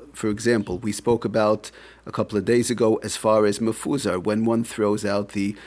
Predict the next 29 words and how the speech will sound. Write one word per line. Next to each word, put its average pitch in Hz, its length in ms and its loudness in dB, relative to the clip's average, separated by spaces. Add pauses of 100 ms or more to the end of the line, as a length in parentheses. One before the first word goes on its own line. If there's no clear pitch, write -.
(160)
silverware, 120 680 4
when 107 240 2
one 107 420 0 (100)
throws 107 480 -2
out, 104 280 0
throws 104 320 -2
out 101 180 -2
the 95 100 -8
toys, 127 540 2 (420)
um, 107 460 0
or 101 80 -2
throws 117 360 2
down 110 220 2
anything, 131 460 2
the 107 80 0
Gemara 110 300 2
brings 113 260 0
down, 127 380 2
it's - 160 -6
mefazer, 123 560 0
it 101 80 -4
spreads 117 480 0
it 117 100 2
out, 131 380 2
and 110 120 -2
they're 110 120 2
not 120 340 -2
close - 720 -2 (160)
together. 131 600 2